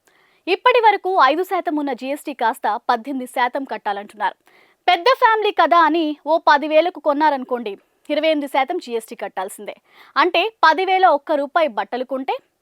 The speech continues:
పన్నెండు వేల ఎనిమిది వందల ఒక్క రూపాయి మీరు చెల్లించాల్సి ఉంటుంది. ఈ లెక్కన మీరు తీసుకునే బట్టల ఖరీదు పదిహేను వందల లోపే ఉండాలి.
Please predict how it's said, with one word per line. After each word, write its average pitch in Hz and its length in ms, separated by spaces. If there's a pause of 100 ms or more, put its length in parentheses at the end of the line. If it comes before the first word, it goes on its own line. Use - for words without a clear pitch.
(120)
పన్నెండు 294 340
వేల 254 180
ఎనిమిది 285 420
వందల 262 220
ఒక్క 339 240
రూపాయి 247 360
మీరు 339 260
చెల్లించాల్సి 233 600
ఉంటుంది. 196 320 (440)
ఈ 381 100
లెక్కన 466 360
మీరు 440 140
తీసుకునే 370 440
బట్టల 277 380
ఖరీదు 269 500 (160)
పదిహేను 311 380
వందల 254 200
లోపే 240 360
ఉండాలి. 208 360